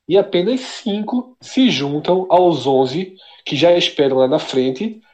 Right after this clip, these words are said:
E agora, Cássio, pode passar a lista dos onze que estão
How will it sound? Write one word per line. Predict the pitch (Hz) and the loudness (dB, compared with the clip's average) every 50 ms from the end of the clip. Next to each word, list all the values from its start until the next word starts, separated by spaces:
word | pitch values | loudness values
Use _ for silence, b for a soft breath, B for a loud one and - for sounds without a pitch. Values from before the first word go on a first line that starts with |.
| b b b - | b b b -2
E | - 147 | 2 2
agora, | 139 127 127 143 160 175 | 4 4 4 4 4 2
Cássio, | 175 - - - - 127 | 2 2 0 0 0 -4
pode | 117 - 131 139 151 151 | -4 0 0 0 0 2
passar | - 165 156 - - 160 | 0 -2 0 2 2 2
a | |
lista | 139 123 127 - - 139 | 2 2 0 -2 -2 0
dos | 147 151 131 - | 0 0 0 0
onze | 127 123 131 135 131 139 147 151 - - _ _ _ _ | -2 -2 0 0 0 -2 -2 -4 -4 -10 _ _ _ _
que | - 151 | -2 -2
estão | 156 - - - 143 139 135 135 - | -2 0 0 0 0 0 -2 -4 -10